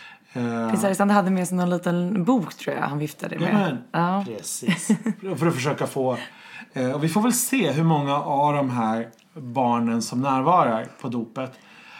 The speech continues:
Speaker 1: Har vi tur så blir det full pott.
Speaker 2: Jag tycker det
Speaker 1: Eh,
Speaker 2: skulle vara väldigt kul att se alla på plats. Då kan
Speaker 1: men
Speaker 2: det bli
Speaker 1: då blir det
Speaker 2: full
Speaker 1: action.
Speaker 2: rulle.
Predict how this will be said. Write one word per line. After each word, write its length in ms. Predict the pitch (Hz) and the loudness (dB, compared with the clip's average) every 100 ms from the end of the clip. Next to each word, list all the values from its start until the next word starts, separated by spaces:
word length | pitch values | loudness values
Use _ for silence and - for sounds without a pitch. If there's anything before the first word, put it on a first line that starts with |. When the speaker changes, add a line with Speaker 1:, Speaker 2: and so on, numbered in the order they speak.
| - | -18
Speaker 1:
Har 180 | - 170 | -2 0
vi 60 | 165 | 2
tur 260 | 165 208 | 4 4
så 120 | 202 | 2
blir 120 | 165 147 | 2 0
det 60 | |
full 220 | 139 131 | 0 -4
pott. 460 | 123 131 165 - - | -4 -4 -6 -8 0
Speaker 2:
Jag 120 | 196 185 | 2 4
tycker 140 | 190 | 4
det 40 | |
Speaker 1:
Eh, 60 | 185 | 4
Speaker 2:
skulle 160 | - 180 | 4 4
vara 100 | 180 | 6
väldigt 260 | 170 165 | 4 4
kul 180 | 165 170 | 0 0
att 60 | 165 | 0
se 80 | 170 | 0
alla 140 | 165 | -2
på 100 | 165 | -4
plats. 380 | 165 - - - - - | -2 -2 -4 -8 -8 -4
Då 80 | |
kan 180 | 185 - | 2 4
Speaker 1:
men 80 | - | 4
Speaker 2:
det 60 | - | 4
bli 100 | 180 | 4
Speaker 1:
då 80 | 175 | 4
blir 140 | 170 | 4
det 120 | 165 | 4
Speaker 2:
full 220 | 190 226 220 | 4 6 8
Speaker 1:
action. 100 | 208 | 6
Speaker 2:
rulle. 280 | 180 180 208 | 8 8 6